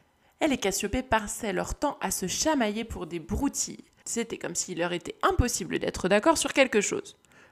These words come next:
L'une disait blanc, l'autre noir, puis finalement ça finissait en hurlements. Mais dès qu'ils avaient besoin les uns des autres, elles arrivaient à trouver un équilibre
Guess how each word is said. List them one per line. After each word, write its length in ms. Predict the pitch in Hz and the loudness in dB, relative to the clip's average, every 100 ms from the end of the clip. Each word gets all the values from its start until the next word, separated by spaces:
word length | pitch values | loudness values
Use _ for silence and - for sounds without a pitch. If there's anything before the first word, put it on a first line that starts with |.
| - | 0
L'une 220 | 202 220 | 2 4
disait 260 | 196 196 | 6 8
blanc, 320 | 185 185 208 311 - - | 10 10 8 6 -6 -6
l'autre 340 | - 311 - 247 | 4 4 4 2
noir, 420 | 196 175 220 - - _ _ | 4 4 2 -2 -20 _ _
puis 160 | - | -4
finalement 460 | 277 302 254 202 190 | 0 4 6 6 4
ça 140 | 220 | 2
finissait 420 | 208 - 220 - 240 | 2 0 0 2 4
en 160 | 202 - | 2 0
hurlements. 520 | 208 196 180 160 180 _ _ - - _ | 2 4 2 0 -8 _ _ -20 -20 _
Mais 420 | 202 185 185 185 175 | -2 6 8 10 8
dès 160 | 220 | 6
qu'ils 260 | 220 226 190 | 4 0 4
avaient 180 | 175 175 | 4 4
besoin 440 | 185 190 170 151 - | 4 2 0 -4 0
les 220 | 170 170 | 2 4
uns 100 | 226 | 4
des 220 | 190 165 | 4 2
autres, 300 | 175 190 - _ - _ | -2 -4 -12 _ -20 _
elles 220 | - 185 185 | -4 2 4
arrivaient 440 | 226 220 185 165 | 4 4 6 4
à 100 | 151 | 2
trouver 520 | - - 220 202 180 - - | -4 -4 0 2 0 -6 -4
un 160 | 170 | 0
équilibre 640 | 214 262 - - 90 - | 0 0 -6 -6 -6 -4